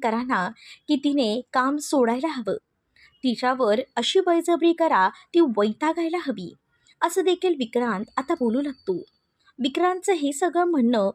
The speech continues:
आता ह्यांना पटत असतं आणि त्यामुळेच आता त्या खूप जास्त खुश असतात आणि त्या आता म्हणत असतात की, "हो सर, तुम्ही सांगताय ना तसं आम्ही सगळंच करतो." त्यावर विक्रांत त्या सगळ्यांना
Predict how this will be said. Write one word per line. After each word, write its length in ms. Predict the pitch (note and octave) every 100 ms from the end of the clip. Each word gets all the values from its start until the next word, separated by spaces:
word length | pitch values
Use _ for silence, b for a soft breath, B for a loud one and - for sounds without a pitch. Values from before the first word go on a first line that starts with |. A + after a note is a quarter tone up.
| -
आता 240 | C4+ A#3+ G3
ह्यांना 320 | B3+ C4 D4+
पटत 320 | D4+ C#4+ C4
असतं 300 | G3+ - G3 - _ B B B
आणि 180 | D#4 E4+
त्यामुळेच 540 | C#4+ C#4+ D#4+ E4 E4 -
आता 320 | D4 A#3+ F3+ A3 B B -
त्या 100 | D#4+
खूप 200 | D#4+ D4+ A3+
जास्त 300 | D4+ D#4 - A#3
खुश 280 | - C4 C#4
असतात 500 | B3+ - F#3 A2+ - _ b b b
आणि 220 | A3 F#3+ F3+
त्या 100 | F#3
आता 180 | E3+ A3
म्हणत 400 | A3 G#3 - A3
असतात 220 | - D4+
की, 280 | - C4 A3 - _ _ _ -
"हो 200 | C#4+ A3 - _ _
सर, 240 | - E4+ E4+ F4
तुम्ही 200 | E4+ F4+
सांगताय 480 | D4+ A3+ A3 C4
ना 260 | D4 A#3 G3 - B -
तसं 200 | C#4 C#4
आम्ही 240 | E4 D4+ D#4+
सगळंच 440 | - G#3+ G#3+ C4
करतो." 380 | - A3 - F#3 - _ _ _ b -
त्यावर 260 | G3 G3+
विक्रांत 520 | G3+ F#3+ A3 G#3 G3 A3 b b
त्या 120 | D#4+
सगळ्यांना 600 | D#4+ D#4+ A#3 D4+ D#4 G#3